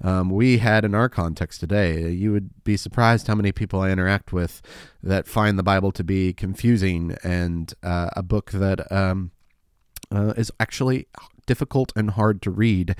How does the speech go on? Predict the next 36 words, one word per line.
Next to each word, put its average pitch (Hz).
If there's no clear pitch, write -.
and 104
something 113
that 107
they 101
would 101
rather 95
not 90
open 87
on 87
a 85
given 80
day 80
than 101
open. 82
And, 85
uh, 85
you 104
know, 78
like, -
it's 95
a 92
v-, 90
stark -
contrast 98
to 87
even 87
how 85
the 82
Jews, 85
even 92
in 85
our 82
own 98
culture 85
today, 85
treat -